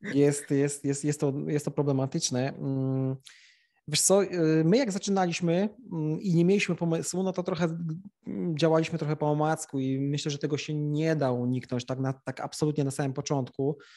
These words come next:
E, ja na pewno też zacząłbym od jakiejś edukacji. Jest bardzo dużo kursów dostępnych, e, nie wiem, czy ty masz, czy nie, ale, a może nawet u ciebie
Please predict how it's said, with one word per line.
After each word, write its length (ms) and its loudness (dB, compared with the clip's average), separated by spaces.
E, 200 0
ja 100 4
na 100 2
pewno 180 2
też 200 4
zacząłbym 320 2
od 100 2
jakiejś 220 -2
edukacji. 680 -2
Jest 240 -2
bardzo 280 2
dużo 180 2
kursów 380 0
dostępnych, 720 -4
e, 440 -2
nie 60 0
wiem, 80 0
czy 100 -8
ty 120 0
masz, 320 0
czy 100 -6
nie, 320 0
ale, 680 0
a 100 -4
może 280 -2
nawet 180 -2
u 40 -8
ciebie 260 -6